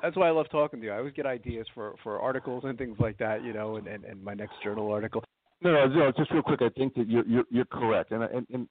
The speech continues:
Speaker 2: we, we, we tend not to wanna focus on when things don't go well. You know, we're always, we always, we,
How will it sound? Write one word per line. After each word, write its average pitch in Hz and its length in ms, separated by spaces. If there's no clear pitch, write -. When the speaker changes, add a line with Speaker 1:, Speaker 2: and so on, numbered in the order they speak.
Speaker 2:
we, 135 340
we, 120 260
we 135 80
tend 190 220
not 127 320
to - 80
wanna 110 320
focus 110 400
on 98 160
when 98 100
things 101 340
don't 95 260
go 82 180
well. 78 240
You 98 60
know, 98 40
we're 101 160
always, 110 160
we 101 120
always, 139 320
we, 127 200